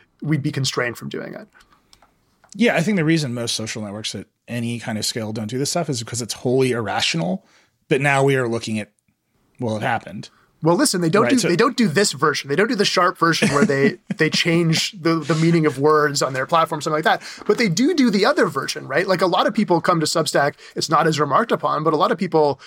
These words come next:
Speaker 1: come to Substack who use Instagram, who worry that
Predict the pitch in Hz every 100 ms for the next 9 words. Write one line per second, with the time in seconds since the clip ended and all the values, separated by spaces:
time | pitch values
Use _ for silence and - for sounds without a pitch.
0 | - - 165 160 147 160 147 151 143 -
1 | 151 151 208 - 175 131 131 147 165 -
2 | - - 160 139 175 208 175 143 143 151